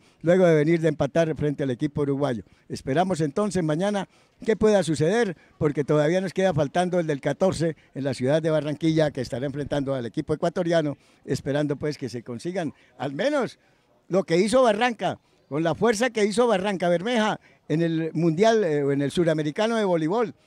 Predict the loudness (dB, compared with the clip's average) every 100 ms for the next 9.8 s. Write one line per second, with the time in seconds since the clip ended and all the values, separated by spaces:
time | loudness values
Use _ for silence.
0 | _ -10 -8 -6 -6 -4 -4 -2 -2 -2
1 | -4 -2 0 0 0 -4 -6 _ _ _
2 | 0 0 0 0 0 0 0 0 0 0
3 | -2 -6 _ _ 0 4 4 4 2 4
4 | 4 6 4 4 2 2 0 2 2 2
5 | 0 -2 -2 -4 -6 _ _ _ -4 0
6 | 0 2 0 2 2 4 2 0 0 2
7 | 2 2 2 0 0 -2 0 -2 -2 _
8 | _ 0 0 2 2 2 0 0 2 4
9 | 4 4 4 4 4 4 4 2